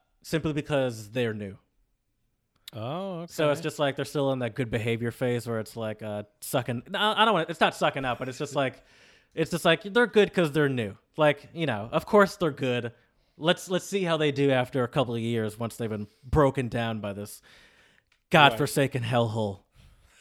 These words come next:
Speaker 2: <laughs> Capitalism at its finest, Chart.
Speaker 1: I like that one though. A new broom is a good broom.
Speaker 2: That's a good one.
Speaker 1: Yeah.
Speaker 2: That, uh, that that new broom of an untranslatable was definitely a good one.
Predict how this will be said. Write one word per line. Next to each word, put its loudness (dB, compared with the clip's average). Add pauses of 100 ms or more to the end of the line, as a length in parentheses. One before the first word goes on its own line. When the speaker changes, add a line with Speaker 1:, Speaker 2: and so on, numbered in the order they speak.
(340)
Speaker 2:
<laughs> -10 (960)
Capitalism -12
at -14
its -20
finest, -16
Chart. -16 (720)
Speaker 1:
I 6
like 6
that 2
one -2
though. -2
A 0
new 2
broom 0
is -4
a -8
good -6
broom. -4 (640)
Speaker 2:
That's -6
a 0
good 0
one. -4
Speaker 1:
Yeah. -2 (1700)
Speaker 2:
That, -8
uh, -6
that -8 (200)
that -8
new -4
broom -4
of -4
an -10
untranslatable -6
was -8
definitely -6
a -8
good -4
one. -8